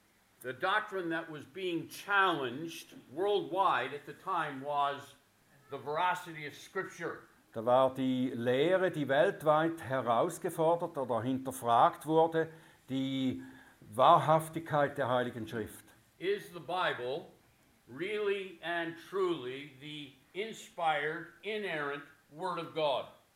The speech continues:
Speaker 2: Ist die Bibel wirklich und wahrhaftig Gottes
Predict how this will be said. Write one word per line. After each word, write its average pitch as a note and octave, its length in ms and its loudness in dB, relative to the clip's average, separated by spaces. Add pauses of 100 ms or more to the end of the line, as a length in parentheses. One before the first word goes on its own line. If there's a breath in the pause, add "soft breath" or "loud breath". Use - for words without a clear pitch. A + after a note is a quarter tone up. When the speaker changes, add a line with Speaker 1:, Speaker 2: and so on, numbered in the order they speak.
(120)
Speaker 2:
Ist - 540 -4
die C#3 100 -4
Bibel F#3 800 -2
wirklich E3 640 0
und D#3+ 200 0
wahrhaftig C#3+ 840 0
Gottes D3 640 0